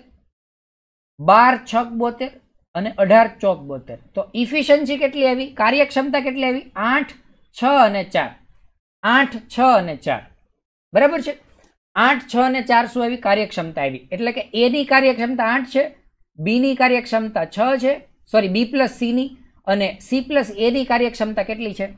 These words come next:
ચાર છે. આનો સરવાળો કરીએ કાર્યક્ષમતાનો, તો આ કાર્યક્ષમતા આઠ ધરાવે, આ કાર્યક્ષમતા છ ધરાવે, આ કાર્યક્ષમતા ચાર ધરાવે. અહીંયા જોવા જાવ ને તો ટુ એ બને, ટુ બી બને,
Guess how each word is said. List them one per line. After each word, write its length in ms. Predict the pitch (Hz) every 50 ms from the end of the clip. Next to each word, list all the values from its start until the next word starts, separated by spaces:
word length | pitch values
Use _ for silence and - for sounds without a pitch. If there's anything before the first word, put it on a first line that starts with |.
| - -
ચાર 220 | 190 175 160 131
છે. 180 | 120 - 120 110 - - _ _ _ _ _ _ -
આનો 200 | 202 247 294 294
સરવાળો 400 | 247 - 240 214 202 185 170 156
કરીએ 260 | 143 - 156 151 139
કાર્યક્ષમતાનો, 840 | 131 - 202 220 226 214 - - - 151 143 143 135 127 127 127 123
તો 100 | - 160
આ 220 | 156 175 185 214 226
કાર્યક્ષમતા 560 | 226 233 233 233 226 - 226 220 226 208 196
આઠ 280 | 196 214 240 220 -
ધરાવે, 420 | 185 165 208 220 240 240 240 254 - - _ _ _ _ _ -
આ 100 | 196 202
કાર્યક્ષમતા 580 | 208 208 214 208 208 196 - - 190 196 170 151
છ 140 | 143 - 202 240 233
ધરાવે, 320 | 196 220 233 240 240 247
આ 220 | 247 - - 196 196
કાર્યક્ષમતા 560 | 202 202 196 196 190 - 185 175 170 180 175
ચાર 300 | 170 - 170 156 135 117 -
ધરાવે. 300 | 113 107 104 101 101 - _ _ _ _ _ _ _ _ _ _ _ -
અહીંયા 240 | 202 247 285 302
જોવા 240 | 294 247 277 285 285
જાવ 180 | 269 294 285 277
ને 60 | 262
તો 80 | 240 233
ટુ 240 | - - 254 247
એ 140 | 254 262 262
બને, 300 | 254 233 247 254 277 285 - - - - - - _ _ _ _ _ _ -
ટુ 140 | 240 247
બી 160 | 220 240 262 254
બને, 300 | 240 254 240 254 294